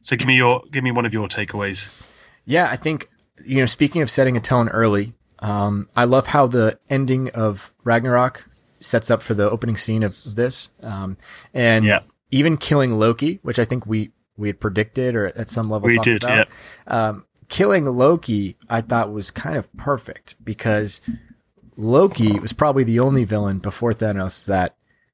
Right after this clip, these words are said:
Speaker 2: people really had gravitated towards and had become somewhat of an anti-hero to where he kinda had his own fan base. And so,
Speaker 1: Yeah.
Speaker 2: and Tom Hiddleston's, you know, he's great, you know, and so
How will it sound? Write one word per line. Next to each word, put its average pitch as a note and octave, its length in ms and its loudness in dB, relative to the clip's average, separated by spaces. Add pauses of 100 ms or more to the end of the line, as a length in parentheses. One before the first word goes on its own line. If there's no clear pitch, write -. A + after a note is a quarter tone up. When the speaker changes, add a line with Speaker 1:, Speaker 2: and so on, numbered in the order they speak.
(160)
Speaker 2:
people A2 420 2
really G2+ 420 0
had F#2+ 140 -2
gravitated G#2+ 520 2
towards C3+ 460 -2 (420)
and A2 580 0
had A2+ 160 0
become A#2+ 500 0 (200)
somewhat C3 260 2
of G#2 80 0
an G2 60 -2
anti-hero G2+ 680 -2 (180)
to B2+ 100 -4
where G#2+ 300 4 (320)
he - 100 -20
kinda C3 180 2
had A2+ 120 4
his G#2 120 2
own G2 120 -2
fan A#2 280 0
base. - 360 -8 (340)
And B2+ 140 -4
so, A#2 360 2
Speaker 1:
Yeah. G#2 160 -2 (240)
Speaker 2:
and C#3+ 100 2
Tom D3+ 180 4
Hiddleston's, A#2 500 0
you G#2+ 60 -6
know, E2+ 80 -8
he's F#2 140 -12
great, - 300 -14
you G#2 100 -6
know, F#2 160 -6
and G#2+ 240 -4
so B2 240 0